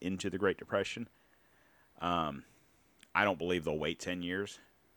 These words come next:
So we're already, we got, uh, you know, obviously we're still dealing with this covid shit, but, you know, Lord Fauci told us, I don't know if anyone caught this, but, uh, oh, it's gonna be over by spring of next year.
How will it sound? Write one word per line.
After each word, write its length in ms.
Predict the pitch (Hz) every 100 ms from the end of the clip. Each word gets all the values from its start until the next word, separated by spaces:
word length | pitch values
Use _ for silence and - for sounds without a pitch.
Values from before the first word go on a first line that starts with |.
| _ _ -
So 400 | - 87 78 76
we're 260 | 82 85
already, 560 | 87 87 87 87 85 - _ _ - - - -
we 160 | 98 - -
got, 240 | 95 80
uh, 80 | 85
you 100 | 113
know, 100 | 95
obviously 440 | 85 95 90 82 87
we're 100 | 82
still 360 | - 90 87 85
dealing 240 | 90 90 87
with 100 | 85
this 160 | 82
covid 340 | - 101 85 80
shit, 300 | - 85 -
but, 160 | 80 -
you 80 | 92
know, 220 | 82 78 - - - - - -
Lord 240 | 107 107
Fauci 420 | - 104 104 95
told 240 | 90 95 90
us, 300 | 85 - - - - -
I 80 | 92
don't 140 | 87
know 60 | 85
if 80 | 82
anyone 260 | 90 85
caught 280 | 82 95 87
this, 180 | 87 87
but, 200 | - 82
uh, 220 | 82 80 76 - _ _ -
oh, 200 | 82 76
it's 200 | 78 85
gonna 160 | 110 98
be 140 | 98
over 200 | 107 92
by 180 | 82 80
spring 400 | - - 101 90
of 100 | 80
next 320 | 85 76 -
year. 160 | 80